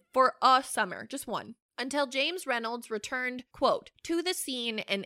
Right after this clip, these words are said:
instantly saw the profit in the situation," end quote. <sighs> I think it's really interesting that her abusive ex came back and saw the opportunity for blackmail,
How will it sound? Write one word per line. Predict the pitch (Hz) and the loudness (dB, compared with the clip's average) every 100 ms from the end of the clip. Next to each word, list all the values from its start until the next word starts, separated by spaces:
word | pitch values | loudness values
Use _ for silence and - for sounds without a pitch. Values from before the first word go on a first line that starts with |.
| - | -2
instantly | 277 302 - 330 262 277 277 | -2 -2 -6 -6 -6 -6 -4
saw | - 233 240 | 2 4 4
the | 254 | 2
profit | - 254 262 285 294 - | -2 0 0 0 -6 -4
in | 247 | -6
the | 247 | -6
situation," | 254 233 - 262 190 180 - - - _ | -8 -8 -8 -6 -6 -6 -8 -12 -16 _
end | 226 226 226 - | -4 -4 -6 -10
quote. | - 175 - _ _ _ | -4 -4 -4 _ _ _
<sighs> | - - - - - _ _ | -8 -6 -6 -12 -20 _ _
I | 302 | -4
think | 330 349 | -2 -4
it's | 285 | -2
really | 247 | -2
interesting | 202 214 - 220 196 156 | -2 -6 -8 -10 -8 -6
that | 185 190 | -6 -4
her | 220 202 | -2 -2
abusive | 202 208 226 269 302 349 330 - | -2 -4 -8 -8 -6 -6 -6 0
ex | 240 - - | 0 0 -12
came | - 233 226 | -10 -8 -4
back | 214 170 170 - | -2 0 -2 -6
and | 220 220 | -8 -6
saw | - 233 | -2 -2
the | 233 214 | -2 -2
opportunity | 233 277 269 247 240 226 220 | -2 -4 -8 -8 -8 -8 -6
for | 202 | -8
blackmail, | 202 214 208 214 190 175 170 | -4 0 0 -2 -10 -10 -12